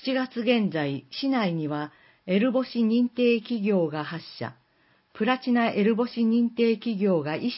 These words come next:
社あります。今回、県内唯一の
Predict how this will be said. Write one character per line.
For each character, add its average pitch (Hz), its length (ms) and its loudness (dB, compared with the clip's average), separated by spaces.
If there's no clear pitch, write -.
社 185 120 -4
あ 151 60 -6
り 139 140 -6
ま 127 120 -6
す。 - 40 -20
今 262 240 2
回、 160 420 -2
県 262 300 2
内 190 300 2
唯 240 220 0
一 190 220 -6
の 151 280 -2